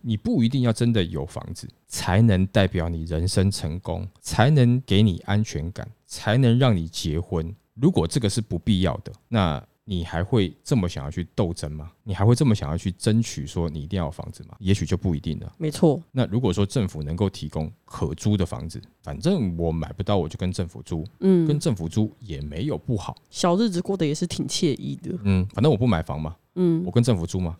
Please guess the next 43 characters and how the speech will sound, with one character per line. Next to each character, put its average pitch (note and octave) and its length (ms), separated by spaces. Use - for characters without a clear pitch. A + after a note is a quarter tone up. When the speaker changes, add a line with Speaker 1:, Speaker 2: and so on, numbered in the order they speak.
Speaker 1:
但 D3 100
是 C3+ 80
你 G2+ 80
政 C#3 180
府 E2 140
要 F#2+ 180
便 D#2+ 300
宜 D#2+ 120
租 D#2 220
啊， C#2+ 160
对 F#2 100
不 F#2 60
对？ E3 60
Speaker 2:
没 D#3 80
错。 F3+ 380
Speaker 1:
那 C#3+ 120
我 F#2 280
的 G#2 120
钱 G2 380
我 A2+ 80
可 E3+ 160
以 - 20
去 E3+ 120
投 F2+ 280
资， A#2 300
我 G2 160
可 - 140
以 - 20
出 A#2 160
国 F2+ 160
去 G#2 100
玩， F2 320
你 B2+ 140
好 B2+ 140
像 B2+ 120
感 G2 140
觉 - 120
也 D2+ 140
不 F2+ 140
会 G2 100
太 F#2 120
差 D#2 280
呢。 E2+ 80